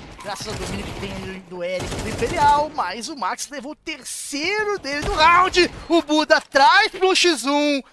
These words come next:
E já sabe do Phelps. Vai tentar duelar. Encontra uma A K quarenta e sete, A K contra Galil. Um tiro pode resolver. O Felpeira se reposiciona rápido. O Buda vai caçar. Viu que não tá aqui no meio. Falou, "Cadê esse cara?" Phelps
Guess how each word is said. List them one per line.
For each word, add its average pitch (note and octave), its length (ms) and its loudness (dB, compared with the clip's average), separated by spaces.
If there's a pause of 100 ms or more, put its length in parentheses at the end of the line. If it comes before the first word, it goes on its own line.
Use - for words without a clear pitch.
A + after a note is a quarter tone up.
(280)
E C#3 220 -16
já F#3 240 -4
sabe F#3+ 520 0
do G#3+ 100 -10
Phelps. G3+ 520 -2
Vai F#3+ 400 -4
tentar A#3 440 -2
duelar. A#3 520 4 (200)
Encontra C4+ 880 -6
uma C#4 180 2
A B3+ 60 2
K D4+ 280 2
quarenta D#4+ 360 -4
e C#4 100 -8
sete, - 300 -2
A D#4 80 0
K E4+ 260 0
contra F#4 400 -4
Galil. F4 460 4 (580)
Um F#4+ 240 -4 (100)
tiro F#4 500 0 (120)
pode F4 340 -2
resolver. D4 540 -10
O E4 60 -14
Felpeira C4+ 380 -16
se - 140 -18
reposiciona A#3 540 -14
rápido. F#3+ 380 -12
O G3 60 -12
Buda F#3 240 -10
vai F#3 140 -12
caçar. F#3+ 560 -8 (340)
Viu G3+ 140 -10
que F#3 100 -18
não F#3+ 80 -14
tá G#3+ 120 -14
aqui G#3+ 140 -16
no A#3+ 80 -14
meio. G3 260 -6
Falou, - 160 -16
"Cadê A#3 180 -14
esse - 140 -14
cara?" G#3 420 -2 (600)
Phelps - 580 -20